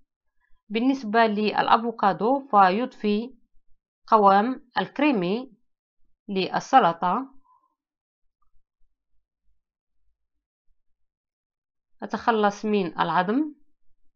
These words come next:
وأقطع حبة الأفوكادو إلى شرائط طولية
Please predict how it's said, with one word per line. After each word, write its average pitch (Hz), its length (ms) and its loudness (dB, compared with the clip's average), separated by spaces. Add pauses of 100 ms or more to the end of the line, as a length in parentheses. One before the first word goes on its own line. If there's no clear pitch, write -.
(4000)
وأقطع 202 1400 0
حبة 180 440 -6
الأفوكادو 220 920 0
إلى 185 480 -2
شرائط 196 560 -2 (300)
طولية 226 600 2